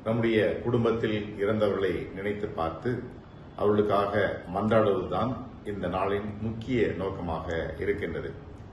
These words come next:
நவம்பர் ஒன்றாம் தேதி அனைத்து புனிதருடைய விழாவை கொண்டாடுகின்றோம். அதற்கு அடுத்த நாள் இந்த இறந்த நம்பிக்கையாளருடைய நாளை நாம் கொண்டாடுகின்றோம். எதற்காக என்றால்,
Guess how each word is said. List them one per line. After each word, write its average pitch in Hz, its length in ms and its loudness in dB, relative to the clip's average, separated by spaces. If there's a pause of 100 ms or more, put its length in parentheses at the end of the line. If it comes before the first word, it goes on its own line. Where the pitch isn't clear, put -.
(460)
நவம்பர் 135 500 6
ஒன்றாம் 113 400 4
தேதி 110 460 -2 (320)
அனைத்து 123 480 2
புனிதருடைய 104 840 2
விழாவை 95 460 2
கொண்டாடுகின்றோம். 90 840 -2
அதற்கு - 280 -6
அடுத்த 143 380 4
நாள் 95 320 0 (340)
இந்த 117 200 2
இறந்த 131 300 4
நம்பிக்கையாளருடைய 98 1040 0
நாளை 95 280 0
நாம் 82 240 -4
கொண்டாடுகின்றோம். 78 600 -4 (540)
எதற்காக 127 460 8
என்றால், 85 500 2